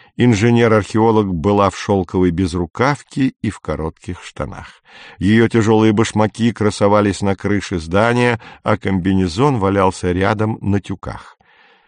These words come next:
Фокин в волейбольных трусах со стервенением тащил через голову мокрую от пота куртку.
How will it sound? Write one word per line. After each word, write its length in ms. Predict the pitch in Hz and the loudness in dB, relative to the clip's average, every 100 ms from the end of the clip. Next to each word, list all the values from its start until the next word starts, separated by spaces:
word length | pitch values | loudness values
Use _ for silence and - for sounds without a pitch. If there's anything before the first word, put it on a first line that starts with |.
| _ | _
Фокин 720 | - 143 156 151 160 156 156 139 | -4 2 2 4 2 2 0 -4
в 200 | 87 87 | -6 0
волейбольных 600 | 110 107 107 104 101 - | 2 4 4 4 0 -2
трусах 580 | 98 98 - 117 127 - | -4 -4 0 0 0 -2
со 160 | 110 | -4
стервенением 880 | 101 - 104 104 101 113 117 110 110 | -4 -2 0 2 2 2 2 2 0
тащил 440 | 98 98 - 117 95 | 0 -4 -2 -2 -2
через 320 | 104 101 82 | -4 -4 -4
голову 540 | 80 117 113 104 107 - - - | 0 2 2 2 0 -2 -18 -12
мокрую 640 | - 90 123 123 107 110 107 | -2 2 2 0 0 2 2
от 180 | 95 - | 0 -2
пота 300 | 95 90 92 | -4 -2 -6
куртку. 640 | - 82 69 - 64 - | -8 -12 -12 -14 -16 -16